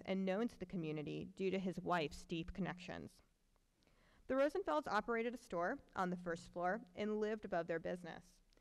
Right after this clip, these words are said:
Max sold dry goods, everything from curtains to corsets. He advertised his business as a one-price-for-all store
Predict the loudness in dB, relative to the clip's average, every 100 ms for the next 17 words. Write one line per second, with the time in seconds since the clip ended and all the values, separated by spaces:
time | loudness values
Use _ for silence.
0 | _ -2 0 0 -2 -4 -2 2 2 2
1 | 2 -2 -4 -10 -20 _ -2 0 0 0
2 | 0 -2 -4 -2 -2 -4 -8 -6 -2 -2
3 | -2 -8 -8 -20 -20 _ _ _ -20 _
4 | -2 2 2 2 -2 0 0 -2 -2 -4
5 | -2 -2 -2 -2 -2 -2 -2 2 2 2
6 | 2 0 -2 0 2 0 -2 -2 2 2